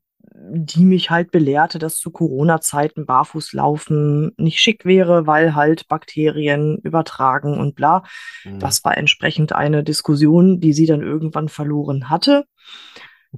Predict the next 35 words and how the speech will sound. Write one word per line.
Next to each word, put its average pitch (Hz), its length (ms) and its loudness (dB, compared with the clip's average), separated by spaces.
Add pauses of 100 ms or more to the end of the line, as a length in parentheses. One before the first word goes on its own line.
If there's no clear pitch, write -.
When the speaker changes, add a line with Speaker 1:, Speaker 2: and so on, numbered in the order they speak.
(140)
Speaker 1:
Ähm, 165 420 4
aber - 240 -4
das - 200 -12
war 135 80 -12
das - 180 -8
Einzige. 147 520 0 (220)
Das - 240 -12
war 147 140 -6
wirklich 147 240 -10
das - 180 -14
Einzige. 156 480 -10
Also 156 180 4
wirklich 185 240 4
die 175 80 2
Speaker 2:
Ja. 160 60 2
Speaker 1:
Diskussion, 170 760 2 (480)
ähm, 165 300 4
bin 160 360 0
ich - 340 0 (260)
eine 170 520 0
Gesundheitsgefahr 196 1000 -2
für - 180 0
andere, 220 640 2
weil 180 180 0
ich 185 160 -8
halt 180 280 -8
Speaker 2:
Ja. 95 180 -12
Speaker 1:
das, - 360 -2
was 170 140 -4
unter 180 200 -2
meinen 175 240 2
Füßen 185 380 -2
klebt, - 360 0
irgendwo 165 380 -2
hintrage. 247 880 2